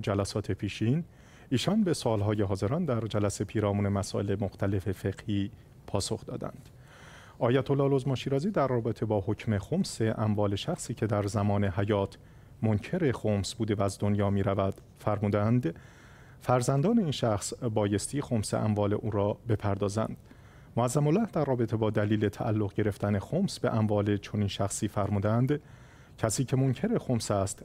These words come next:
و از دنیا می‌رود، چنانچه مسلمان بوده و در زمان حیات به دلیل انکار خمس از پرداخت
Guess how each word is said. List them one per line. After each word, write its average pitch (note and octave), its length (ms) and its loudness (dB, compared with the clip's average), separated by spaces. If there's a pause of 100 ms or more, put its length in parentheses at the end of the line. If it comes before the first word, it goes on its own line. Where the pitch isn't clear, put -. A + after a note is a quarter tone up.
و - 40 2
از G#2 180 0
دنیا G#2 320 2
می‌رود، G2+ 680 0 (400)
چنانچه D#3 460 2
مسلمان A2 560 2
بوده G#2 280 2
و G2 120 2
در G2+ 140 2
زمان G2+ 420 2
حیات G#2 600 0 (160)
به A2 120 2
دلیل G#2+ 500 2
انکار B2+ 440 -2
خمس G2 460 -2 (360)
از A2 180 0
پرداخت G#2+ 500 0